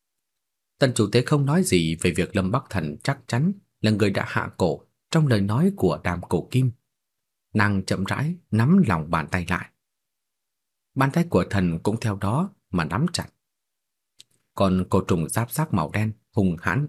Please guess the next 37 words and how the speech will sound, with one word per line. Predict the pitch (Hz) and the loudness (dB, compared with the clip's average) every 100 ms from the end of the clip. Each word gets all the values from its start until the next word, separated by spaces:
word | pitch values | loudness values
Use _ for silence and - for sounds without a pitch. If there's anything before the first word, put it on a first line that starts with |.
| _ | _
đáng | 113 190 | 0 0
sợ | 190 95 - _ | -2 -6 -6 _
thét | - 180 170 | -4 -2 0
lên | 135 | -2
một | 95 - | -2 0
tiếng | 180 180 | -2 -2
thảm | - 82 80 | -4 -4 0
thiết, | 175 202 - _ _ _ | 0 0 -6 _ _ _
bị | 104 87 82 | 2 2 2
tiêu | 107 92 | 0 0
diệt | - 80 _ | -2 -6 _
ngay | - 92 78 | -2 -2 -2
tại | 82 - | -6 -6
chỗ. | 92 127 - _ _ _ _ _ | -4 -4 -6 _ _ _ _ _
Nàng | - 101 | -2 0
ôm | 107 101 | 0 0
Nhạc | 92 | -4
Hồng | - 85 73 | -2 -4 0
Hương | 101 92 90 | 0 2 -2
đang | - 101 | -4 -4
trong | 98 95 | -2 -2
giấc | 139 165 | -2 -2
ngủ, | - 76 131 _ _ - | -6 -6 -8 _ _ 0
đi | 202 | 2
đến | - 101 127 | 2 2 0
trước | 175 175 | -2 -4
mặt | - | -4
mấy | 107 151 | 2 2
người | 98 | 2
Sở | 71 95 71 | -2 -6 -4
Ngân, | 92 107 98 _ _ _ - | -2 -2 -4 _ _ _ -4
suy | 95 | -2
nghĩ | 92 110 | 0 0
một | 101 - | -2 0
lúc | 143 160 | -2 0
rồi | 76 | -4
nói: | 78 123 | 0 -2